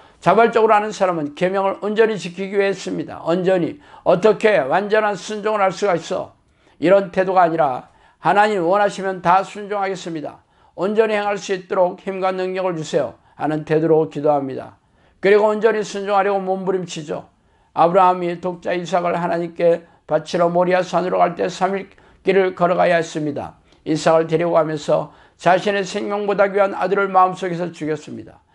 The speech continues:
이를 통해서 이천 년 후 아들을 삼 일 동안 사망의 권세 안에 내어준 하나님의 마음을 아는 하나님의 벗이 되었죠.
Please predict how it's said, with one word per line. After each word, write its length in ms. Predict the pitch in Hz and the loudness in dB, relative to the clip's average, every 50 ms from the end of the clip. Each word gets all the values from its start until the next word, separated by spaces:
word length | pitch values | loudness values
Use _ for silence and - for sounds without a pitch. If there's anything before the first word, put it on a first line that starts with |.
| _ _ _ _ _ - | _ _ _ _ _ -2
이를 320 | 165 208 226 240 233 226 | 0 4 4 4 4 2
통해서 300 | - 196 196 202 180 180 | -2 -6 -6 -4 -4 -4
이천 340 | 185 190 175 180 - 202 196 | -4 -6 -6 -6 -6 -6 -4
년 180 | 185 170 165 156 | -2 -2 -2 -4
후 200 | 127 107 87 - _ | -6 -8 -12 -16 _
아들을 380 | - 131 143 143 156 151 151 151 | -6 -4 -4 -2 0 -2 -2 -4
삼 240 | - - 165 175 | -4 -6 -4 -4
일 100 | 175 170 | -4 -4
동안 380 | 165 - 196 190 185 175 175 - _ _ _ _ _ | -2 2 4 4 2 2 -2 -12 _ _ _ _ _
사망의 500 | _ - - 196 202 214 214 214 208 180 | _ 0 0 0 0 2 0 -2 -2 -2
권세 340 | 175 190 202 190 175 - 196 | -2 -6 -6 -6 -2 0 0
안에 200 | 196 196 202 196 | 2 2 -2 -2
내어준 500 | 185 185 185 180 165 160 123 101 - _ _ _ _ _ | 0 0 0 0 0 -4 -6 -6 -10 _ _ _ _ _
하나님의 480 | - 135 147 156 160 160 165 165 165 165 | -6 0 2 2 2 2 2 0 0 2
마음을 520 | 165 156 156 160 156 160 160 156 156 - _ _ - _ | 2 4 4 2 2 0 -4 -4 -6 -10 _ _ -20 _
아는 420 | - 147 151 160 156 156 165 - - - _ _ | -6 -4 -4 -2 -4 -6 -8 -10 -16 -20 _ _
하나님의 520 | - - 143 143 139 139 139 139 135 135 | -12 -8 -6 -6 -4 -4 -4 -6 -6 -6
벗이 340 | 131 127 117 - - - - | -8 -10 -10 -10 -14 -14 -12
되었죠. 420 | 127 117 107 - _ - 104 101 | -10 -10 -12 -12 _ -20 -20 -20